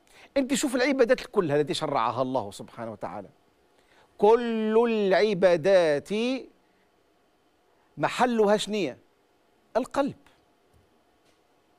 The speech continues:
محلها القلب. كل العبادات مناطة بالنية، والنية محلها فين؟ في القلب. ما تنجمش تنوي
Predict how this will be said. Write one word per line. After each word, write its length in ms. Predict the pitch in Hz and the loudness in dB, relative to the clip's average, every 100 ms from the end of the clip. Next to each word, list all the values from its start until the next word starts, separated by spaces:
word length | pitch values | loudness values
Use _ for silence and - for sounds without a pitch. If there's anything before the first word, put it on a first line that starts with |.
| _ _ _ _ _ | _ _ _ _ _
محلها 440 | - - 320 285 233 | -14 -6 -4 -4 -8
القلب. 380 | - 254 220 - _ _ _ _ _ _ _ _ _ _ _ _ _ _ _ _ _ _ - | -8 -8 -8 -12 _ _ _ _ _ _ _ _ _ _ _ _ _ _ _ _ _ _ -2
كل 380 | 302 285 226 208 | 0 2 2 2
العبادات 840 | 180 196 202 165 165 233 240 202 | 2 2 2 2 4 4 2 -2
مناطة 1000 | 202 185 185 208 233 214 - 214 226 220 _ - | -6 -4 -2 0 0 0 -2 -4 -4 -10 _ -12
بالنية، 680 | 139 185 185 170 135 131 - - _ _ _ | -4 -2 0 0 0 -2 -4 -14 _ _ _
والنية 760 | 131 180 180 180 226 254 214 160 | -2 0 0 -2 -2 0 0 0
محلها 640 | 185 170 - 220 180 151 147 | -2 -2 -2 -2 0 0 0
فين؟ 400 | 190 220 311 311 _ _ _ _ _ _ | -2 -6 -6 -8 _ _ _ _ _ _
في 100 | - | -10
القلب. 340 | 220 - 95 82 _ _ _ _ _ _ _ _ _ _ _ _ _ _ _ _ _ | -10 -8 -16 -16 _ _ _ _ _ _ _ _ _ _ _ _ _ _ _ _ _
ما 120 | 143 208 | -6 -6
تنجمش 680 | 233 196 151 359 302 - | -4 -4 -2 -2 -4 -6
تنوي 640 | - 247 214 185 190 190 | -4 -2 0 0 0 -2